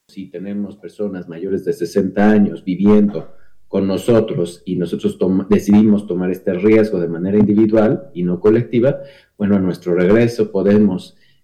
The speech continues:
eh, contagiar a estas personas mayores de sesenta años que no han sido vacunadas y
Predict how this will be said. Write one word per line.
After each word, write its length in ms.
eh, 520
contagiar 580
a 120
estas 260
personas 480
mayores 320
de 80
sesenta 540
años 380
que 80
no 100
han 100
sido 240
vacunadas 880
y 460